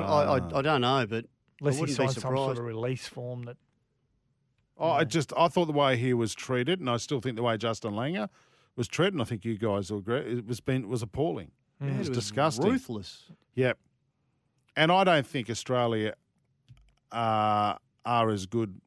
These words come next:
Speaker 2: without Tim Payne there. I just think, I, I think Pat Cummins is too soft.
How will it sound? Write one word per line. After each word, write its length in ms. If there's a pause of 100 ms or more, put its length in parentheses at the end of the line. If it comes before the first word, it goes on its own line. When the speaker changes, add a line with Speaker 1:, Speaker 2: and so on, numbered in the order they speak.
(140)
Speaker 2:
without 260
Tim 240
Payne 240
there. 220
I 80
just 180
think, 260
I, 280
I 60
think 220
Pat 260
Cummins 400
is 120
too 160
soft. 460